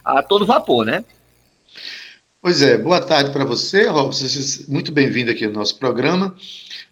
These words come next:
Speaker 2: É,
Speaker 1: Aham.
Speaker 2: você disse que de-, teve que dar uma parada aí, mas parar mais ou menos, né? Porque você tá
Speaker 1: É.
Speaker 2: trabalhando,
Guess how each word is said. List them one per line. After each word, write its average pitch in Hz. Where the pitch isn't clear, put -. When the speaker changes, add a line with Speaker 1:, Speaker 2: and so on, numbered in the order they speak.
Speaker 2:
É, 107
Speaker 1:
Aham. 107
Speaker 2:
você 120
disse 139
que 151
de-, 139
teve 147
que 131
dar 127
uma 120
parada 113
aí, 131
mas 214
parar 220
mais 262
ou 285
menos, 160
né? 156
Porque 226
você 214
tá 226
Speaker 1:
É. 233
Speaker 2:
trabalhando, 185